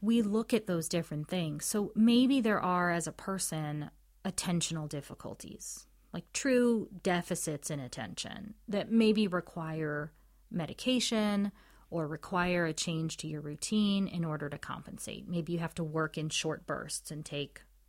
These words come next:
breaks, things like a Pomodoro technique, where you work for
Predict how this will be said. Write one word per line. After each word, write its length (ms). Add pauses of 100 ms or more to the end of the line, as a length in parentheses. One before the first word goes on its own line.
(140)
breaks, 360
things 200
like 120
a 60
Pomodoro 680
technique, 580 (380)
where 100
you 80
work 280
for 420